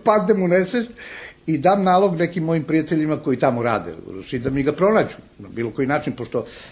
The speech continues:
e, ja nađem informacije o tom kamernom orkestru, ali, e, e, ne adresu na koju mogu da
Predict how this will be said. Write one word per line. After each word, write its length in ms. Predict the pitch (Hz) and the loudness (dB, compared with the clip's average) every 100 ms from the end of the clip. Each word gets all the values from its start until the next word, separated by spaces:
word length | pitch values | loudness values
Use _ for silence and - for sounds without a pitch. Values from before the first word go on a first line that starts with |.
| - - | -12 -4
e, 160 | 107 - | -4 0
ja 140 | 135 | 0
nađem 360 | 135 156 156 156 | 2 0 2 0
informacije 600 | 139 151 135 175 175 170 | 2 0 0 0 0 0
o 20 | |
tom 180 | - 160 | 2 0
kamernom 420 | 170 175 160 143 | 0 0 0 2
orkestru, 420 | 139 - 151 170 | 0 -2 -4 0
ali, 180 | 160 156 | 0 0
e, 20 | |
e, 220 | 151 147 131 143 135 139 143 131 | 0 -2 0 -2 -2 -4 -4 -4
ne 380 | 143 147 160 151 | -4 0 -2 -2
adresu 540 | 143 131 165 156 - 139 - - - _ | -4 0 0 0 -2 -4 -6 -16 -20 _
na 80 | 127 | -8
koju 240 | - 156 | 0 2
mogu 260 | 143 151 143 | 4 2 0
da 240 | 123 127 | 2 2